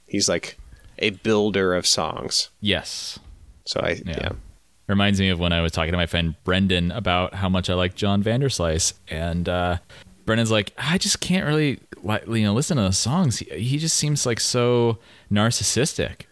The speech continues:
Speaker 2: And I was
Speaker 1: Yeah,
Speaker 2: like,
Speaker 1: yeah.
Speaker 2: "Would it change your mind if I told you that his songs are pretty much all written from the perspective of characters rather
Speaker 1: Yeah.
Speaker 2: than himself?" Yeah. I might have told that story on this podcast before.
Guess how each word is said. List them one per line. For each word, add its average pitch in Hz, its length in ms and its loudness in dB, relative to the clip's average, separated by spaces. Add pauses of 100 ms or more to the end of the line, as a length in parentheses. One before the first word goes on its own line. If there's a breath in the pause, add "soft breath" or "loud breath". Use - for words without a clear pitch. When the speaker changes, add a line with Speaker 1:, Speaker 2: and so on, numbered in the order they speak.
Speaker 2:
And 98 180 4
I 92 40 4
was 127 140 6
Speaker 1:
Yeah, 113 60 6
Speaker 2:
like, - 120 4
Speaker 1:
yeah. - 800 -8
Speaker 2:
"Would 175 100 4
it 185 100 4
change 233 200 0
your 262 100 2
mind 180 240 4
if 202 120 -4
I 156 100 2
told 147 220 0
you 151 80 2
that 120 140 2 (380)
his 120 200 0
songs 123 300 2
are 101 140 2 (200)
pretty 135 120 0
much 117 140 0
all 101 240 0
written 101 220 0
from 101 160 0
the 95 80 2
perspective 101 500 -2
of 87 160 -6
characters 160 840 -6 (400)
rather 117 220 0
Speaker 1:
Yeah. 120 160 2
Speaker 2:
than 120 220 0
himself?" - 680 -4 (580 loud breath)
Yeah. - 180 -12 (520)
I - 40 -2
might 104 120 2
have 82 100 -2
told 82 160 -2
that 78 120 0
story 80 180 -2
on 76 80 -2
this 78 80 0
podcast 78 480 -4
before. 80 360 -4